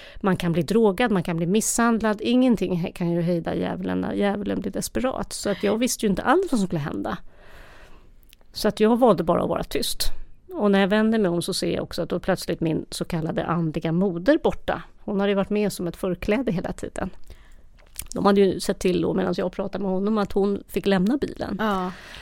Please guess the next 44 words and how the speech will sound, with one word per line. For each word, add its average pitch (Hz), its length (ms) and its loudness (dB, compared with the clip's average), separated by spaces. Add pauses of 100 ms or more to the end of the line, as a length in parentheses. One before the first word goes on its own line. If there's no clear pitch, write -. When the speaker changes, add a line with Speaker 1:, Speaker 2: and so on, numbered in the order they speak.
(460)
Speaker 1:
Eh, 190 320 -6
och - 460 -6
vi, 202 220 2
färden 196 400 4
fortsatte 185 520 2
då - 320 0
med 202 200 0
olika 165 320 0
bilar, 165 440 2
och 165 120 -2
så 180 80 -6
småningom 165 520 0
så - 120 -8
kommer 165 300 -2
vi 160 120 -4
till - 180 -4
ett - 140 2
hus, - 440 4 (260)
eh, - 460 -6
där 175 160 -2
det 160 100 0
är 160 40 0
tömt 170 380 0
på 185 80 -2
vassa 175 300 0
föremål 170 600 2
i 170 60 0
det 185 80 0
här 185 100 0
rummet 190 340 0
jag 180 100 -4
ska - 120 -6
vara, 247 240 -2
så 233 120 -4
att 190 120 -4
jag 196 100 0
inte 175 160 -4
ska - 160 -8
ta 190 220 -2
mitt 190 200 -2
liv, 214 460 0
eftersom 202 400 2
Speaker 2:
Mm. 190 140 2
Speaker 1:
då, 175 200 -2